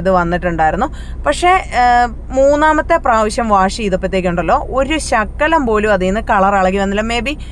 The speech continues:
ലൈറ്റ് കളറും കൂടെ ആയതുകൊണ്ടായിരിക്കും, യെല്ലോ കളറല്ലേ, അപ്പോൾ യെല്ലോ അധികം അങ്ങനെ ഇളകി വരത്തില്ലാത്തതുകൊണ്ടായിരിക്കും. ഒരു ശകലം പോലും, ഇത് മൂന്നാമത്തെ വാഷാണ് കേട്ടോ, ശകലം പോലും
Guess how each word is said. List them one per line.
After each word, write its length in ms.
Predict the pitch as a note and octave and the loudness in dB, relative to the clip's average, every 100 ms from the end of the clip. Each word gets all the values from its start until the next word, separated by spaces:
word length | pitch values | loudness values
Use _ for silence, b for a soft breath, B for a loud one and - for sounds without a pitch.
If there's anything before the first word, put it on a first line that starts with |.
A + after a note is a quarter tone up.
| B B A#3+ | B B -2
ലൈറ്റ് 260 | A#3 A#3+ - | -2 -2 0
കളറും 280 | A#3+ A3+ A#3+ | 0 0 0
കൂടെ 140 | B3+ A#3+ | 0 2
ആയതുകൊണ്ടായിരിക്കും, 680 | G#3 G#3+ A3+ G#3+ F#3+ F#3 F3 F#3+ | 0 0 0 2 0 0 -4 -2
യെല്ലോ 220 | A#3+ B3 C4 | -2 0 0
കളറല്ലേ, 380 | A#3+ A3+ G#3 F3 F#3 | 2 0 0 0 0
അപ്പോൾ 120 | G3+ B3 | 0 -2
യെല്ലോ 220 | A#3+ A#3+ B3 | -2 0 0
അധികം 200 | A3 A3+ A#3 | 0 0 -2
അങ്ങനെ 180 | A#3 A#3 | 0 0
ഇളകി 200 | A3 A#3+ | 0 0
വരത്തില്ലാത്തതുകൊണ്ടായിരിക്കും. 1000 | A3 G#3 A#3 A3 G3 G#3 G3+ F3+ E3+ A#3+ - B B B C4+ | 0 0 -2 -2 0 0 0 0 0 -4 -6 B B B -2
ഒരു 100 | D4+ - | -2 0
ശകലം 480 | B3+ G#3+ - D4 C#4+ | -2 -2 -2 0 0
പോലും, 200 | A#3 G#3 G3+ | 0 0 -2
ഇത് 80 | A#3+ A3+ | -2 0
മൂന്നാമത്തെ 400 | G#3 G#3+ G#3+ A3+ F#3+ | 0 2 2 2 4
വാഷാണ് 340 | F#3+ G3 E3+ | 2 0 -2
കേട്ടോ, 140 | E3 D#3+ D#3 F3 A3 | -2 -4 -4 -6 -2
ശകലം 400 | G#3 A3 C#4 C#4 | -2 0 0 0
പോലും 220 | A3+ A#3 | 0 0